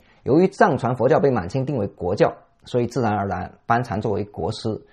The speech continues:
少不了要得到册封。乾隆特别赏赐了六世班禅大量的金银珠宝，呃，清实录上记载，无虑数十万金，珍宝不可胜计。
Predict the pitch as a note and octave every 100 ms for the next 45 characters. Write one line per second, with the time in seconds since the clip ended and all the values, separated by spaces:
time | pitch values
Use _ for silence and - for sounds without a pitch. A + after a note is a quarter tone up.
0 | _ _ - - F#2+ B2 G2+ G2+ G2 -
1 | F#2+ - - - - - C3+ F3+ _ _
2 | _ _ _ _ _ - C#3 E3 F3 -
3 | G3 C3 C3+ A#2 F2 G2 D3+ G2+ C3 B2
4 | - G2 B2 - G#2 - E3 G#2 G#2 A2+
5 | G2+ D2 - - D3 C#3 G2+ A2+ D3 C#3
6 | - - _ _ _ _ - - - F3+
7 | F3+ A#2 C3 B2+ C3 A2+ A#2+ A2+ D2+ -
8 | - A#2+ D#3+ A3 E3+ - - A#3 G2 -
9 | B2 F3+ A#2 C#3 C#3+ _ _ G#3+ G#3+ G3
10 | - - - G#3+ - - - - F3+ G2
11 | - -